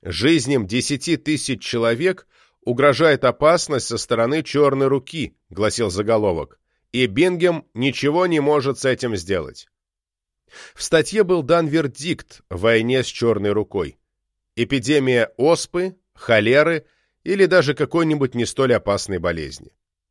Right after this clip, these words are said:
которая менее чем за полтора года подвергла бы опасности жизни десяти тысяч граждан Нью-Йорка,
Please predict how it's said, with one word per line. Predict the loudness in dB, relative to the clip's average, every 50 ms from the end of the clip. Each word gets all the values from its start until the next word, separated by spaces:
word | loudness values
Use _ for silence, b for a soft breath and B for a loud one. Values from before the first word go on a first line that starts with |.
| _ _ _
которая | -6 -4 2 4 6 6 8 6 6 4
менее | 4 4 4 4 4 4 2 0
чем | 0 0 -2 -2 -2
за | 0 -2 -2
полтора | 0 -2 -2 0 0 0 2 0 0
года | 0 0 0 0 0 0 -2
подвергла | -2 0 -2 -2 -2 0 0 2 2 2 2 0 0 0
бы | 2 2 2 2
опасности | 2 2 2 2 2 2 0 -4 -6 -6 -4 -4 -4 -4
жизни | -4 -2 -2 -2 -2 -2 -2 -2 -2 -2 -2 b b b b b
десяти | -8 -4 -2 -2 -2 -2 -4 -6 -6 -4 -4 -4 -4
тысяч | -4 -4 -4 -4 -4 -4 -6 -8 -8 -8 -6
граждан | -2 2 2 2 2 0 -2 -4 -4 -4
Нью-Йорка, | -4 -4 -4 -2 0 0 0 0 -2 -2 -2 -2 -2